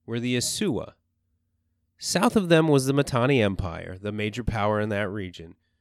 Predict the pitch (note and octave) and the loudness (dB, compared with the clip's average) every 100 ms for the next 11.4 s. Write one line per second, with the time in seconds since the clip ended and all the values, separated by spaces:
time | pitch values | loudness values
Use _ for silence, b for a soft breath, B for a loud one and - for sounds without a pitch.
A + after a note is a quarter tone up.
0 | _ _ A#2 A2+ - D#3+ F#3+ F#3+ D#3 D3 | _ _ -12 -8 -4 -4 -4 -2 -2 -2
1 | D3 C#3 B2+ - - D#3 D#3 - F#2+ E2+ | 0 -2 -2 -6 -4 -2 -2 -2 -2 -2
2 | F#2 - _ _ _ G#2+ A#2+ C#3+ D3 B2+ | -6 -10 _ _ _ -2 0 0 0 2
3 | A#2 A2 G2 - B2 C3 - B2 A2+ A2 | 2 2 -2 -4 -2 -2 -4 -6 -6 -8
4 | G2+ A#2 A2+ A#2+ - E2 E2 - _ _ | -6 -4 -4 -4 -8 -10 -10 -14 _ _
5 | _ _ _ _ C#3 - F3+ A#3 - F#3 | _ _ _ _ -16 -8 -6 -6 0 2
6 | E3+ A#2+ - D#3 C#3+ C#3+ A#2+ A#2 A#2+ F#2 | 4 2 0 2 4 6 8 6 4 -4
7 | E2 F2 G2+ A#2 A#2 A2+ G#2+ G#2 - C3+ | -6 -10 -4 0 2 2 0 -4 -6 -6
8 | C3 E3 - G2 D2 D2+ - _ _ _ | -4 -6 -4 -6 -8 -12 -20 _ _ _
9 | B2+ - D3+ D3 - C#3 - C3 C#3+ - | -8 -4 -2 -2 0 -4 -2 -2 -2 0
10 | C3+ C3 A2+ A2 A#2+ B2+ - - - B2+ | 0 2 2 2 0 -2 -6 -6 -4 -4
11 | A#2+ F#2+ F2+ F2 | -4 -6 -6 -8